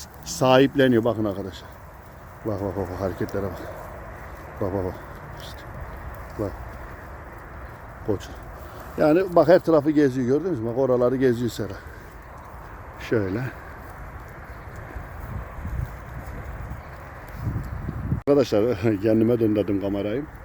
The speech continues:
Şöyle de hatta şey yapayım. Şimdi size ben bir şey daha, bir açıklık daha getireceğim. Yani bu işi, koyunculuk işinin nereye gittiğini, nereye vardığını,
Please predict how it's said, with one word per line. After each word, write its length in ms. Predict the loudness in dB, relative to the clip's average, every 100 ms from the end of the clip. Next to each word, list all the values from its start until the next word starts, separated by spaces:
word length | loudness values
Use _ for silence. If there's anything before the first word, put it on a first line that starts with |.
| -14 -6
Şöyle 300 | 2 2 4
de 60 | 2
hatta 320 | 2 2 0 -4 -12
şey 220 | -2 2
yapayım. 260 | 2 0 -4 -6 -16 -16 -16 -16 -16 -6
Şimdi 600 | 0 2 6 6 4 0 -10 -16 -18 -18 -14
size 280 | -2 2 4
ben 160 | 4 2
bir 60 |
şey 180 | 2 2
daha, 220 | 2 2
bir 120 | 2
açıklık 500 | 0 -2 -4 -4 -2
daha 200 | 2 2
getireceğim. 580 | 2 0 2 2 4 0 -2 -12 -8 -2
Yani 200 | 0 2
bu 260 | 0 0 -4
işi, 280 | 0 0 -2 -8 -12 -12 -14 -14 -14 -14 -14 -14 -14 -14 -12 -10 -8 -6 -6 -6 -8 -8 -10 -12 -12 -10 -2
koyunculuk 560 | 6 6 6 4 2 2
işinin 360 | 0 2 2 2 -4 -12 -10 -12 -10 -10 -10 -12 -14 -6 4
nereye 400 | 8 10 10 10
gittiğini, 480 | 6 0 2 6 8
nereye 380 | 8 10 8 8
vardığını, 480 | 6 6 2 2